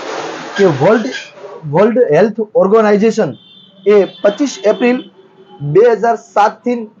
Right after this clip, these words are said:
લોકોમાં જાગૃતિ ફેલાવવા માટે અને મેલેરિયા જેવા રોગ, જીવલેણ રોગ જે, રોગને નાશ કરવા માટે આ દિવસે આપણે વિશ્વ મેલેરિયા દિવસ તરીકે આપણે ઓળખીએ છીએ. આપણને ખ્યાલ છે કે મેલેરિયા જે ફેલાય છે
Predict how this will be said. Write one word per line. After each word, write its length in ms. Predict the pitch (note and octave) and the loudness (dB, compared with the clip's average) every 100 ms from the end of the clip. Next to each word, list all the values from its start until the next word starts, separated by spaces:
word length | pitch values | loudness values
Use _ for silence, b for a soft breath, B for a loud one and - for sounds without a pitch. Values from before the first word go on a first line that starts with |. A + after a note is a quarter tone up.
| _ _ _ _ | _ _ _ _
લોકોમાં 720 | B2+ C#3+ G#3 B3 A#3+ A#3 A#3 C3+ | -4 0 0 2 2 2 0 -2
જાગૃતિ 540 | D#3 D#3+ G3 B3+ B3 | 0 0 0 -4 -6
ફેલાવવા 380 | - F3+ G#3+ A3+ | -4 0 4 4
માટે 440 | G#3+ A3+ F#3+ B2+ - | 2 0 -2 -6 -8
અને 160 | G3 | -6
મેલેરિયા 500 | F#3+ D#3+ G3+ A#3+ A#3+ | -2 0 0 0 -2
જેવા 280 | G3+ G3+ G#3+ | 2 2 2
રોગ, 420 | G3+ D#3 A3 - | 2 2 0 0
જીવલેણ 440 | C3+ D#3 G#3 A#3 G#3 | -2 2 4 2 2
રોગ 280 | F3+ A3 | 2 2
જે, 200 | E3 G3 - | 2 -2 0
રોગને 420 | E3 F3 G#3 G#3+ | 0 2 2 0
નાશ 280 | F3+ G3 G3+ | 2 0 0
કરવા 200 | G#3+ G#3+ | 0 2
માટે 420 | F#3 - F#3 A#2+ _ _ _ _ _ _ | 2 2 0 -2 _ _ _ _ _ _
આ 140 | F#3 | 2
દિવસે 420 | A3+ F#3+ G#3+ G#3 G#3+ | 2 2 0 2 -2
આપણે 240 | G3 G#3 D3 A2+ | 0 0 -2 -4
વિશ્વ 380 | D#3+ F3+ B3 A#3+ | -4 -4 0 0
મેલેરિયા 400 | F#3+ F3+ A3 G#3+ | 2 4 4 4
દિવસ 260 | F#3+ G3+ G3+ | 2 0 0
તરીકે 220 | G3 F#3+ | -2 0
આપણે 200 | F#3 F#3 | 0 0
ઓળખીએ 420 | G#3+ F3+ F#3 D#3+ | 0 2 0 -2
છીએ. 180 | C3+ B2+ - _ _ _ _ - _ _ _ - | -4 -6 -12 _ _ _ _ -20 _ _ _ -4
આપણને 320 | F#3+ C4+ C#4 | -2 0 0
ખ્યાલ 320 | C4 A#3 A#3 A3+ | 0 2 0 0
છે 140 | A3+ | -6
કે 120 | A3+ A3 G#3 - | -2 -2 -2 -8
મેલેરિયા 520 | D3+ D#3 G#3+ A#3 A#3 A3+ | -4 0 2 2 2 2
જે 160 | G#3 | 0
ફેલાય 380 | - E3 A3 A#3 | 0 2 4 4
છે 260 | E3+ B2+ | 2 -2